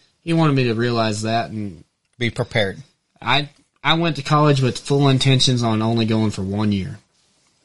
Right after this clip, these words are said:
Speaker 1: And that one year,
Speaker 2: Yeah.
Speaker 1: I was doing school, uh, trying to pro rodeo a little bit,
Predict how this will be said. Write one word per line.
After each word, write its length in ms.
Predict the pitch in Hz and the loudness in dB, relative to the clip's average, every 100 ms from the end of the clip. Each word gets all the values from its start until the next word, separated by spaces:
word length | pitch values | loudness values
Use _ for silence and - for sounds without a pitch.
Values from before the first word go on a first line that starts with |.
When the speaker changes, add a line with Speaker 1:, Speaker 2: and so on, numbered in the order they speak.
| _ _ | _ _
Speaker 1:
And 400 | 110 107 101 101 _ | -4 -4 -4 -10 _
that 200 | 123 120 | -8 -6
one 260 | 120 135 139 | -2 0 2
year, 360 | 135 139 135 131 - _ _ _ _ - | 2 0 -2 -4 -12 _ _ _ _ -12
Speaker 2:
Yeah. 200 | 101 101 | -8 -2
Speaker 1:
I 180 | 131 131 | 0 0
was 280 | 120 104 - - _ _ _ - | -2 -6 -12 -20 _ _ _ -4
doing 280 | 135 117 | -2 -2
school, 760 | 104 - 175 170 165 160 151 143 135 _ _ _ _ _ _ | -4 -4 0 2 2 2 0 -2 -8 _ _ _ _ _ _
uh, 380 | 117 117 107 104 - _ | -6 -4 -6 -8 -14 _
trying 360 | - 151 170 165 | -4 0 2 2
to 60 | 139 | -2
pro 240 | - 151 | -2 0
rodeo 380 | 151 151 151 143 | 2 2 2 0
a 60 | 131 | -2
little 380 | 110 127 147 139 | -2 0 0 0
bit, 520 | 139 147 143 139 | 0 0 2 0